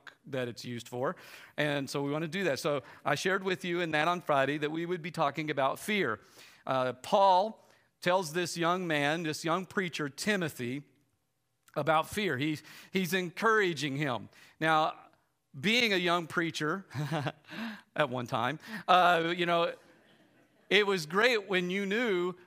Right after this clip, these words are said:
somebody would speak something into you. Uh, you know, my father-in-law always said, uh, uh, "Every preacher needs a preacher who can mentor them and work with them."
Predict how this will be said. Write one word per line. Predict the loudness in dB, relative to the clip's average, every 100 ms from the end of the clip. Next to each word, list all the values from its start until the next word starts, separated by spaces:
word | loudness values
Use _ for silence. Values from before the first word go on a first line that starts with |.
| _
somebody | -4 2 4 4
would | 0
speak | -6 -6 -6
something | -2 -2 -2 -4
into | -2 -2 -2 -2
you. | -4 -4 -6 -10 -20 -4
Uh, | 0 0 0
you | -2
know, | -2 -2 -6 -4
my | 0 2
father-in-law | 4 2 2 0
always | 0
said, | 0 -2
uh, | 0
uh, | -2 -2 0
"Every | 0 -2
preacher | -4 -6 -4 -4
needs | -4 -4
a | -6
preacher | -4 -4 -6 -14 _ _ _ _ _ _
who | -8 -6
can | -4 -6 -8 -10
mentor | -2 -2 0 -2 -2
them | 0 0 0
and | -4 -4
work | -2 -2 -4
with | -6 -6
them." | -6 -6